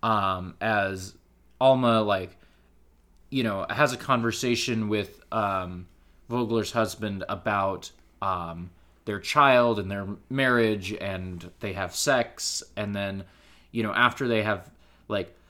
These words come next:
for a while, Alma goes along with this, and then, like, after the sex scene, sort of, like,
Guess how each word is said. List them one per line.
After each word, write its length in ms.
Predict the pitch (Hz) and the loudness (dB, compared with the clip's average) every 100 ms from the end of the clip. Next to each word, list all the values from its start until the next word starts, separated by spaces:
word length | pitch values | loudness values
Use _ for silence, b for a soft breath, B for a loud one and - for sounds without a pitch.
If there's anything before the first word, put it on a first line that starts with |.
| b - | b 0
for 180 | 151 | 2
a 60 | 135 | 4
while, 360 | 120 123 104 101 | 6 6 8 6
Alma 360 | 139 139 135 | 6 4 2
goes 220 | 123 120 110 | 0 0 0
along 320 | 113 123 139 | 2 2 2
with 140 | 147 | -2
this, 360 | 156 151 139 - | 2 2 2 -4
and 160 | - 113 | -2 0
then, 260 | 113 101 - | 0 -2 -6
like, 200 | 113 107 | -6 -4
after 640 | 110 113 - 127 117 113 107 | 0 -2 -2 0 2 0 -2
the 100 | 120 | -6
sex 300 | 98 123 117 | -4 -4 -4
scene, 340 | - 120 117 117 | -4 -2 -2 -2
sort 260 | 123 120 | 0 0
of, 100 | 107 | 0
like, 360 | 107 95 - | 0 -2 -4